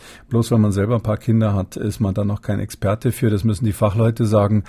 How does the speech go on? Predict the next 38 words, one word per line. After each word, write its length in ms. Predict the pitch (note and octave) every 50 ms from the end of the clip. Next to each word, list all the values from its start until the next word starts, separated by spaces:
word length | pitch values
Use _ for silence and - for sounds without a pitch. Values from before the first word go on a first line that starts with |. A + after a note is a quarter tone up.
| - - - - - - -
Die 80 | - A2
Leopoldina 640 | G2+ G#2+ G2+ - - A2 F#2 A2 A#2 B2 A#2 A2 A2+
ist 200 | B2 - B2+ -
ja 100 | A#2 A2+
auch 120 | A2 A2 -
der 140 | - A#2
Meinung 300 | G#2+ G#2+ A2 G#2+ G#2+ G#2
gewesen, 380 | F#2+ G#2+ F#2+ G#2 G#2 G2 G2+ G#2
die 100 | G2+ -
Akademie 420 | - G#2+ - G#2+ G#2+ G2+ G#2 G#2+
der 160 | G2 G#2 G2 G2+
Wissenschaften, 720 | G#2 - - A2 - - G2+ F#2+ - - - G2+ F2 - - - - - - _
dass 160 | - G#2+ G2 -
man 160 | A2 G2+ G#2
Kindern, 480 | - - A#2 A2 A2 A2 G#2+ G2+ G#2 A2+
äh, 480 | - A2 A2 G#2+ A2 A2 A2 A2 G#2+ A2
bei 140 | - G#2 G2+
Kindern 360 | - - A#2 A2+ A2 A2 G#2
durch 180 | F#2+ G#2+ G2+ -
Hygieneerziehung 1400 | G#2 F#2 A2 G#2 A2 A#2 A2 - A2+ G2+ G2+ - - G#2+ G#2 A2 - - - - - B2 G#2+ G#2+ G2+ G#2 G2+ F#2
das, 280 | G2 F#2+ - - -
äh, 180 | - G#2+ G#2+ G#2+
das 160 | - G#2+ G2+
Problem 420 | - - G2 - G2+ G2 G2+ G2 F#2
lösen 320 | F#2 F#2 F2+ F#2 F#2 F2+
kann. 260 | - F#2 F#2 F2+ F#2 - - - - - - _ _ -
Meine 600 | G#2 G2+ G#2+ A2+ C3+ C#3+ C#3+ C3+ C3+ A#2 A#2+ A2+
Strategie 560 | - - B2 A#2 - B2 G#2+ - B2+ A#2+ A2+
wäre 260 | A#2 G#2+ G#2 G#2 -
anders, 380 | - G#2+ A#2+ B2+ B2 A#2+ A#2 -
die 160 | B2+ A2 G#2+
wäre, 220 | A2 A2 G#2+ G#2
lass 200 | G2+ A#2+ A#2+ -
die 120 | - A#2 G#2+
Kinder 300 | - A#2+ A#2+ A2+ A2 G#2+
völlig 360 | - - A2 G#2 G#2 D#2+ F#2+
in 80 | F#2+
Ruhe, 400 | G2 G2 G#2 A#2+ C3 C#3 D3 C#3